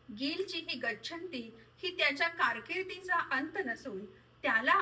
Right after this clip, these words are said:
आपल्या खेळात आमूलाग्र बदल करण्यासाठी दिलेली एक संधी आहे. ही एका अशा भारतीय संघाची सुरुवात आहे, जो केवळ नावासाठी खेळत नाही, तर विजयाचं समीकरण सोडवण्यासाठी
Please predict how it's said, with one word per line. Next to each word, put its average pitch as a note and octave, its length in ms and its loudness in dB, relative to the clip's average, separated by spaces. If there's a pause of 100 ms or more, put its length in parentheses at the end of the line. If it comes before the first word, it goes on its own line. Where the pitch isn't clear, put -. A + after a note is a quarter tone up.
(120)
आपल्या A#3+ 480 0
खेळात C#4+ 300 2 (280)
आमूलाग्र C#4 560 2
बदल B3+ 260 0 (100)
करण्यासाठी A#3 580 -6
दिलेली G#3+ 500 -8
एक - 160 -6
संधी G3 420 -6
आहे. F#3 240 -10 (360)
ही - 340 6 (160)
एका E4+ 400 2
अशा C4+ 300 0
भारतीय A#3+ 480 -2
संघाची F4 520 -2
सुरुवात B3 420 -2
आहे, G#3 320 0 (360)
जो E4+ 200 2 (180)
केवळ D4+ 440 4
नावासाठी C4 640 -2
खेळत G3 280 -4
नाही, G3 240 -8 (540)
तर C#4 120 4
विजयाचं C#4 680 0
समीकरण F4 640 0
सोडवण्यासाठी A#3 840 -4